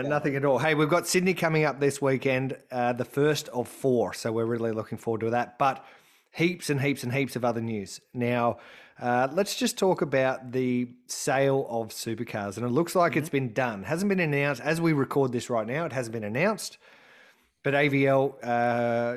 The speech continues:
Speaker 2: you had published something pretty poignant, uh, during the week,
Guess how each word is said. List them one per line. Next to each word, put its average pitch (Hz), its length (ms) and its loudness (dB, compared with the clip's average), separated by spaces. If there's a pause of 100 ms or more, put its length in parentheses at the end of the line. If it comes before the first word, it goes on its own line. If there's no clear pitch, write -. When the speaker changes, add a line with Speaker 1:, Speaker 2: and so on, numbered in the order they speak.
Speaker 2:
you 123 300 0
had 117 220 -6
published 131 360 -2
something 120 320 -4
pretty 147 420 0
poignant, 131 640 -2 (160)
uh, 117 200 -8
during 131 380 -2
the 120 60 0
week, 127 440 -2